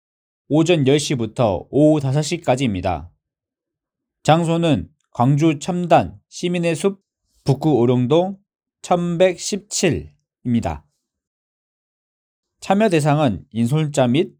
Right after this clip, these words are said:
보호자 동반한 장애인입니다. 이용 요금은 무료입니다.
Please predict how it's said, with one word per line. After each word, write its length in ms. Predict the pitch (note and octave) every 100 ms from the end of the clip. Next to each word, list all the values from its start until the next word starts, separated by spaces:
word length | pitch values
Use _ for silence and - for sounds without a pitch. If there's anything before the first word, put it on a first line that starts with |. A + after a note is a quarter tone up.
| _
보호자 380 | - D3 D#3 D3+
동반한 560 | B2+ G2+ G2+ G#2+ C#3 D3
장애인입니다. 840 | C3 C#3+ D3+ A#2 F2+ E2+ D#2 D2 _ _ _ _ _ _ _ _ _ _ _ _ _ _
이용 380 | C3 D#3+ G#3 G#3
요금은 460 | F#3 D#3+ E3+ D#3 G2
무료입니다. 680 | A#2+ D#3+ C3 G#2+ B2 F2